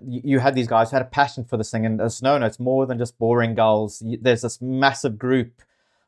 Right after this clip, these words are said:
of, of birds that, uh, in some cases live in colonies of thousands of, or tens of thousands.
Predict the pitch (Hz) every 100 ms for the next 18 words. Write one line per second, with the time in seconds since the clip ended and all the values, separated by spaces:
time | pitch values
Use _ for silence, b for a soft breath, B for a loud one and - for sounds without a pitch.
0 | _ 117 117 113 110 101 120 120 127 123
1 | 117 117 110 - - 120 113 110 117 117
2 | 135 120 123 113 113 120 120 117 127 131
3 | 127 120 107 117 - 113 127 120 120 110
4 | 117 _ - 107 - 143 143 117 120 107
5 | 110 107 98 -